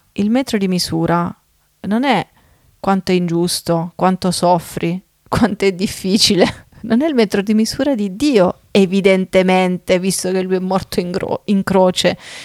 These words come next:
ingiustamente, trucidato. Quindi il metro di misura che noi usiamo è sicuramente sbagliato.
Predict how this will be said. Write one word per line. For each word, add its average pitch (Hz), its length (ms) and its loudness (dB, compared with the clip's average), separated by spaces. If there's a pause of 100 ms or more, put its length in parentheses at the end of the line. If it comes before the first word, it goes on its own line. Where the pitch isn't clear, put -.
(120)
ingiustamente, 185 1040 2
trucidato. 175 800 0 (400)
Quindi 190 560 0
il 233 200 -2
metro 359 300 -4
di 190 120 -2
misura 180 640 0 (760)
che 185 320 -2
noi 202 200 0
usiamo 175 640 -2 (200)
è 226 260 4
sicuramente 240 760 -2
sbagliato. 160 640 -4